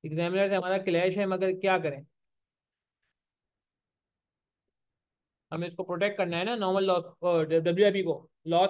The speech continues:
से। तो यहाँ थोड़ा आपको एग्जामिनर से डिफरेंस नजर आएगा। तो मगर मैंने पूरी आपको लॉजिक दी हुई है, पूरी हमारे पास लॉजिक है। मिसबाहुल हक के नाम से पूरा सवाल सॉल्व कराया था मैंने, ठीक है ना।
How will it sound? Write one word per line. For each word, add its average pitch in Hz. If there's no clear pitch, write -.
से। 180
तो 170
यहाँ 190
थोड़ा 202
आपको 196
एग्जामिनर 170
से 190
डिफरेंस 180
नजर 180
आएगा। 175
तो 165
मगर 165
मैंने 190
पूरी 185
आपको 170
लॉजिक 165
दी 185
हुई 185
है, 180
पूरी 170
हमारे 165
पास 165
लॉजिक 160
है। 185
मिसबाहुल 170
हक 170
के 190
नाम 170
से 170
पूरा 170
सवाल 165
सॉल्व 185
कराया 175
था 175
मैंने, 175
ठीक 160
है 180
ना। 214